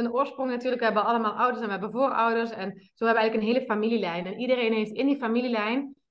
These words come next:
ehm, een bepaald plekje. Dus, ehm, ja, jullie hebben het vast allemaal wel eens gehoord, het boek van Els Fontein. Dat vind ik altijd, eh, Els van Stein, vind ik het mooiste boek van de Fontein, legt het zo duidelijk uit, hè? Dat er eigenlijk een grote fontein is,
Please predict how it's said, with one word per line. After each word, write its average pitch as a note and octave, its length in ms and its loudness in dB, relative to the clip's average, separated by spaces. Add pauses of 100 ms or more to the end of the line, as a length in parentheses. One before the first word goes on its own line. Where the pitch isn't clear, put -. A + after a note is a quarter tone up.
(100)
ehm, F#3+ 440 -4
een G#3 100 -2
bepaald A3 480 2
plekje. G#3+ 400 -4
Dus, F#3 260 -10 (420)
ehm, F#3+ 200 -8 (880)
ja, G3+ 140 -8
jullie F#3+ 60 -2
hebben A3+ 180 0
het A3+ 100 -10
vast D4 200 -2
allemaal A#3+ 200 -4
wel A#3 80 -4
eens - 100 -16
gehoord, A3 200 -4
het G3 100 -8
boek A#3 140 -8
van A3 100 -8
Els G#3 200 -8
Fontein. F3+ 400 -8
Dat F3+ 100 -6
vind G3+ 140 -8
ik G3 120 -10
altijd, F#3 280 -10
eh, F3 400 -10
Els G#3+ 140 -4
van G3 120 -6
Stein, F3 260 -4
vind F#3 180 -8 (100)
ik G3 100 -8
het G3 100 -6
mooiste G#3+ 320 -6
boek F#3+ 200 -10
van F3 120 -8
de E3+ 60 -8
Fontein, F3 400 -6
legt E3+ 140 -8
het F3+ 100 -16
zo F#3 140 -8
duidelijk F3 400 -6
uit, F3+ 200 -8
hè? A#3 160 -8 (360)
Dat F3+ 120 -10
er F#3+ 60 -8
eigenlijk G#3 300 -4
een G3 60 0
grote A3+ 200 0
fontein B3 500 0
is, A#3 360 -4